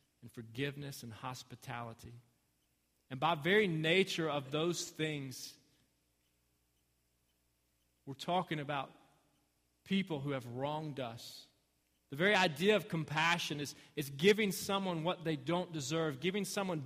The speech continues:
better than they deserve, is it not? This is a, a common trait or characteristic of, a, of our God found in Scripture, that he is a compassionate and gracious God, that he doesn't treat us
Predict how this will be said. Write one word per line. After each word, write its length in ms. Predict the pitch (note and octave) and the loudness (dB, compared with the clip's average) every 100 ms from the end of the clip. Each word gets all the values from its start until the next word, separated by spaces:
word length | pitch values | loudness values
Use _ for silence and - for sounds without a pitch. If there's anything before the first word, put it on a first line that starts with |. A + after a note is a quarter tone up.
| A#2+ | 0
better 300 | E3 G#3 G3+ | 2 4 2
than 160 | E3 | -2
they 100 | D#3+ | -6
deserve, 500 | D3+ C3 C#3+ E3+ D3+ | -6 -6 -4 -2 -4
is 120 | C#3+ | -6
it 100 | C#3+ | -8
not? 320 | C#3 C#3+ F3 F#3+ _ _ _ _ _ _ _ _ _ - | -8 -8 -10 -12 _ _ _ _ _ _ _ _ _ -16
This 100 | D3+ | -10
is 100 | D3 | -6
a, 60 | |
a 480 | C#3 - _ _ - - | -8 -10 _ _ -20 -6
common 320 | E3 E3 D3+ | -4 -2 -4
trait 400 | - D3 D3+ F3 | -4 -2 0 0
or 60 | C#3 | -2
characteristic 920 | - - D#3+ - C#3 D#3 D#3+ E3 C#3+ | -6 -4 -2 -2 -2 -2 -2 -6 -6
of, 100 | B2+ | -8
a, 80 | B2+ - _ - | -12 -16 _ -10
of 140 | A#2 | -2
our 100 | C#3 | 0
God 400 | A#2 D3+ D#3 F3 | 2 6 6 4
found 240 | - D#3 | 2 0
in 60 | D3 | 0
Scripture, 400 | - E3 D#3+ E3 | -2 -2 -2 -2
that 140 | C#3+ | -2
he 100 | D3+ | 2
is 100 | F3 | 2
a 40 | D3 | 0
compassionate 760 | D3+ B2+ - D3+ D#3+ - E3 C3+ | -4 -6 -2 0 0 0 -4 -6
and 100 | B2 | -6
gracious 480 | B2+ D3+ - D3 | -4 -2 -2 -4
God, 240 | - C#3+ D3+ | -2 -2 -2
that 80 | C#3+ | -6
he 60 | |
doesn't 300 | C3+ F3+ G3+ | -4 -4 -4
treat 400 | - - F#3 G3+ | -8 -4 0 2
us 320 | F#3+ F#3 - | 0 0 -4